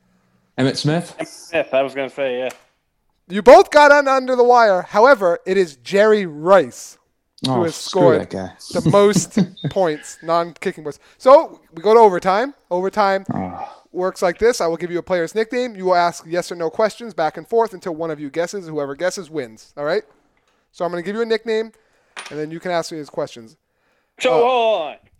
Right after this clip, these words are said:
Speaker 2: So the back and forth questions, we don't ask the question simultaneously,
Speaker 3: No, no,
Speaker 2: right?
Speaker 3: no, no, no. We're gonna flip a coin to see who, who goes first. So,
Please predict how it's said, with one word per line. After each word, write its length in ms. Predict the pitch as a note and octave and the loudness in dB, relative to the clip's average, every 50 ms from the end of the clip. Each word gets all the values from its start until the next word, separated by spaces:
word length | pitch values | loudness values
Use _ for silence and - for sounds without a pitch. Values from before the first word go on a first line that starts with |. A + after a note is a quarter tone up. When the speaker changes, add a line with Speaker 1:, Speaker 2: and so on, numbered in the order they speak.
| _ - | _ -18
Speaker 2:
So 80 | G#3 | -18
the 80 | F#3+ F#3 | -18 -14
back 320 | E3 A3 A#3 A#3+ A#3+ B3 | -10 -8 -8 -8 -8 -12
and 100 | A#3 G3+ | -18 -20
forth 220 | - A3 G#3+ G3+ _ | -16 -14 -14 -14 _
questions, 420 | - G#3 F#3+ F3+ - F3+ D#3+ D3+ D#3 | -10 -10 -10 -10 -10 -18 -20 -16 -12
we 80 | F#3+ | -10
don't 180 | G#3 G#3 G3 - - _ _ _ _ - | -10 -10 -10 -12 -16 _ _ _ _ -12
ask 220 | E3 F3 E3+ - - | -10 -10 -10 -10 -14
the 60 | F3 | -20
question 380 | E3 - F#3 D#3+ - - D#3+ C#3+ | -14 -8 -10 -10 -10 -10 -20 -18
simultaneously, 760 | - - D#3+ D3+ C#3+ C3+ - F3+ F3 D3+ C3 A2+ - _ G#3+ G#3+ | -10 -8 -8 -8 -8 -10 -10 -10 -8 -8 -10 -16 -18 _ -6 0
Speaker 3:
No, 140 | A3 A3 A3 | 4 4 4
no, 80 | A3 | 4
Speaker 2:
right? 60 | A3 A3+ | 4 2
Speaker 3:
no, 100 | A3+ A3+ | 4 4
no, 300 | A3+ A3 A3 G3 E3+ E3+ | 4 4 2 2 0 -2
no. 100 | F3+ E3 | -6 -4
We're 140 | F3 F#3+ F#3 | -4 -2 0
gonna 120 | A3 G#3+ | 0 -2
flip 200 | - - A#3 - | 0 0 -2 -2
a 40 | A3+ | 0
coin 200 | - A#3 G#3+ G3 | -2 0 0 0
to 60 | F3+ | -2
see 140 | - - F#3 | -4 -4 -4
who, 120 | F#3+ F3 D#3+ | -4 -4 -4
who 120 | D3 E3 D3+ | -6 -8 -8
goes 180 | D#3+ D#3 C#3+ | -8 -8 -8
first. 380 | - D3+ C3 A2+ - - _ - | -8 -12 -14 -14 -16 -20 _ -20
So, 460 | - - F#3 E3 E3 E3 D#3+ D#3+ | -12 -6 -4 -2 -2 -2 -2 -4